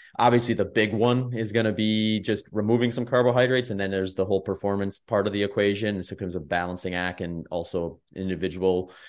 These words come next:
type of situation with that too. But it is interesting to kind of see that the different kind of interesting ways that people can kind of do stuff like that. And then when you have a sport like ours, where, you know, burning, burning fat is sort of a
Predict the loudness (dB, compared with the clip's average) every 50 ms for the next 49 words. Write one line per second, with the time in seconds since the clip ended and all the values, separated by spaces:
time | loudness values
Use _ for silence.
0 | -20 -20 -20 -20 -20 -20 -20 _ _ _ _ -20 -10 2 4 4 4 4 2 2
1 | 2 0 2 4 4 4 4 4 4 4 4 4 4 2 2 2 2 2 2 4
2 | 4 2 4 4 2 2 0 0 0 -2 -4 -4 -6 -6 -4 -4 -4 -2 -2 -2
3 | -2 -4 -4 -6 -4 -4 -2 0 2 0 0 -2 -10 -16 -8 -8 -2 -2 -2 -2
4 | -2 -6 -8 -10 _ _ _ _ _ _ -4 -2 -2 -2 -2 -6 -12 -20 _ _
5 | _ _ _ _ 0 0 2 4 2 2 2 0 2 4 6 6 6 6 4 2
6 | 2 2 -2 -4 -4 -6 -6 -4 -2 -2 -2 -2 -2 -4 -6 -2 -2 -2 0 2
7 | -2 0 2 2 2 2 2 2 0 0 -2 -2 -2 -2 0 0 0 0 0 -2
8 | -4 -6 -12 _ _ _ _ _ _ -20 -20 -4 2 2 2 4 2 2 4 6
9 | 6 6 6 6 4 2 2 2 4 4 4 4 2 0 -6 -16 _ _ _ _
10 | _ _ _ _ _ _ -8 -6 -6 -2 2 2 4 4 4 2 0 -2 -4 -2
11 | 0 0 0 0 -2 0 2 4 4 4 2 0 -2 -2 -2 -2 -4 -4 -2 0
12 | 2 2 2 2 2 0